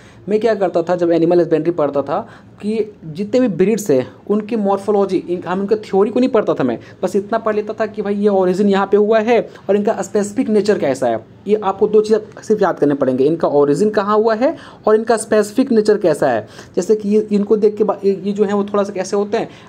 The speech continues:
अस-, अपने जो strangers होते हैं उनको देख के भाग जाते हैं। तो ये जो इनका specific nature है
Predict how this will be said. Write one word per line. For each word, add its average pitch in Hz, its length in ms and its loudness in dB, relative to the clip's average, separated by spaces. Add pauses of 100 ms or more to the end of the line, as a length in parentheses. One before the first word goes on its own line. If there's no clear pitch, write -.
अस-, - 320 -8
अपने 202 380 -2
जो 196 200 0
strangers 208 440 2
होते 202 180 2
हैं 208 60 2
उनको 208 120 2
देख 185 160 2
के 180 120 0
भाग 147 220 -2
जाते 170 280 2
हैं। 170 120 -2 (260)
तो 277 60 4
ये 202 220 0
जो 269 120 0
इनका 226 200 2
specific 202 460 -6
nature 202 280 -2
है 240 160 -2